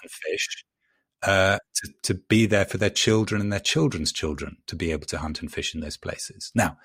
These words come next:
of course, my good liberal progressive New York Times theater going technocratic friends, they just think hunting is wrong, so they, they struggle with that bit of the conversation. Um, but, but then, but they did see, like, that there's a, that's a different way to begin the conversation.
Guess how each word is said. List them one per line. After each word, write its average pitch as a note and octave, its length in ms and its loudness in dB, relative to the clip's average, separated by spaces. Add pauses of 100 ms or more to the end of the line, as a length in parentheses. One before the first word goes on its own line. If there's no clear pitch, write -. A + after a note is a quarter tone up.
of - 60 -20
course, - 280 4 (440)
my F2 60 -2
good D#2 340 -4
liberal D#2+ 280 -6
progressive E2+ 420 -2
New E2 100 0
York D#2 200 -4
Times D#2+ 280 -2
theater D#2+ 240 -4
going D#2 380 -6 (240)
technocratic - 540 0
friends, F3+ 420 8 (640)
they G#2+ 200 4
just - 220 -2
think - 140 -6
hunting A#2 320 6
is D#2+ 120 2
wrong, B2 520 10
so A2 140 -2
they, G#2+ 220 -4
they A2 120 -2
struggle G2+ 420 2
with F2 160 -4
that A#2+ 240 4 (140)
bit F2+ 180 -4
of D#2+ 120 -8
the F#2 60 -6
conversation. G2 800 -4 (160)
Um, G#2+ 460 0 (160)
but, A2+ 340 -2
but A2 140 0
then, B2+ 300 6
but A#2+ 180 -2
they A#2+ 140 4
did - 260 2
see, C3+ 320 4
like, F2+ 260 -2
that G#2 200 -6
there's G#2+ 200 -2
a, G2+ 100 -2
that's A#2 220 -4
a G#2 60 -6
different G2+ 360 0
way F#2+ 520 0
to - 100 -10
begin E2 280 -4
the D#2+ 60 -2
conversation. E2 880 -2